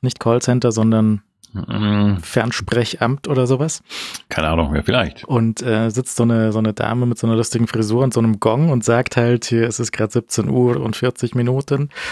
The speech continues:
Speaker 1: und schlägt dann auf den Gong und dann sagt sie, „Nee, nee, eigentlich machen wir das nicht so, sondern wir haben hier diesen fantastischen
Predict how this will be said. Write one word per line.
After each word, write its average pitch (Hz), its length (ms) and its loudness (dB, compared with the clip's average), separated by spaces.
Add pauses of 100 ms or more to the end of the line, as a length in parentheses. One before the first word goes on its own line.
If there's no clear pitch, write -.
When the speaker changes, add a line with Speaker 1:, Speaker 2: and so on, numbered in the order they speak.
(100)
Speaker 1:
und 113 220 0
schlägt 117 260 0
dann 120 80 0
auf 120 160 0
den 110 140 0
Gong 127 220 0
und 147 40 4
dann 123 140 0
sagt 110 100 2
sie, 107 80 -2
„Nee, 113 140 2
nee, 120 100 2
eigentlich 117 400 0
machen 117 180 0
wir 120 60 4
das 120 160 0
nicht 139 160 0
so, 127 160 2
sondern 123 220 2
wir 117 80 2
haben 123 100 2
hier 127 100 2
diesen 123 200 0
fantastischen - 720 -6